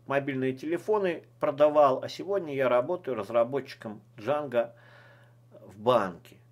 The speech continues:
Первую часть, что человек изменил жизнь, конечно, благодаря своему труду, но он поблагодарил, потому что школа ему помогла войти.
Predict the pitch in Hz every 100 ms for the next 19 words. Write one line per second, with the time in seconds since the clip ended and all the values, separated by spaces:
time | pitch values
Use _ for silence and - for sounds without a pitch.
0 | _ _ _ - 160 180 143 120 117 -
1 | 123 92 - - 127 - 147 165 139 113
2 | 139 143 135 123 175 143 131 127 135 180
3 | - 123 120 117 127 151 135 135 123 123
4 | 131 123 107 123 143 131 131 131 131 131
5 | 139 180 196 190 123 131 127 - - -
6 | 170 139 120 120 120 123 131 139 143 131
7 | 139 131 - 117 85